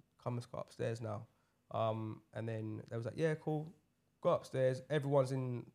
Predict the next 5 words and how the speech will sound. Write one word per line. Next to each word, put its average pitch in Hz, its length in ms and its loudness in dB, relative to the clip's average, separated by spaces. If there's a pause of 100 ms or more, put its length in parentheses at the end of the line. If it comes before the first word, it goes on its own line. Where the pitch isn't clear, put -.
(720)
the - 60 -10
suite 139 340 -4
now, 110 380 -2
drinking. 123 640 -2 (560)
Um, 127 560 4